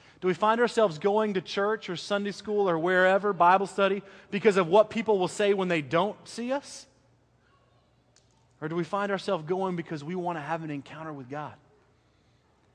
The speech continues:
Sadly enough, I think a lot of us show up in church and places because we don't want to displease other people.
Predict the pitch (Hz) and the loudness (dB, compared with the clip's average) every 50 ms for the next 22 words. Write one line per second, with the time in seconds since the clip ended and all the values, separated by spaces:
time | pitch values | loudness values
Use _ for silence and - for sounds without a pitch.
0 | _ _ _ _ _ _ _ - - 190 202 220 220 214 196 165 160 185 220 208 | _ _ _ _ _ _ _ -4 -2 2 2 2 2 2 0 0 0 2 0 0
1 | - 151 139 190 185 185 156 151 160 180 202 226 214 175 151 147 - - - 208 | 0 -2 -6 -4 -4 -2 -2 0 0 0 2 0 0 -2 -4 -6 -8 -6 -6 -4
2 | 202 196 190 180 175 160 147 135 - - 214 214 208 196 - - 170 156 147 - | 0 2 0 0 0 -6 -8 -8 -8 -6 -4 -4 -4 -6 -6 -8 -12 -12 -10 -8
3 | 202 202 214 202 - 160 147 147 156 - 180 156 151 156 165 170 196 190 180 175 | -6 -6 -6 -8 -10 -14 -14 -14 -6 -6 -6 -4 -4 -4 -2 -2 -2 -2 0 -2
4 | 175 170 156 143 143 180 - - - - - 208 196 185 180 160 180 170 165 151 | -2 -2 -4 -2 -4 -4 -4 -4 -12 -10 -6 -6 -4 -4 -2 -2 -2 -2 -2 -4
5 | - - 220 226 220 - 120 101 | -6 -8 -10 -12 -10 -12 -16 -16